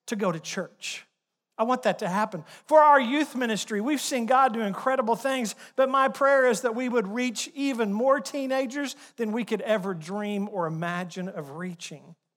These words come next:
And then, I, I want to see those teenagers stay engaged.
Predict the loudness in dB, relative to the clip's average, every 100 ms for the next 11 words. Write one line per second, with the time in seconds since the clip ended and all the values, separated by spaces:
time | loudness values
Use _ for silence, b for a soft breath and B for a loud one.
0 | _ _ -4 0 4 4 2 -2 -10 _
1 | _ _ _ _ _ _ 0 4 4 2
2 | 0 -2 -2 -2 -4 -2 0 0 -2 -8
3 | -4 -4 -2 -4 -2 -2 -4 -8 -14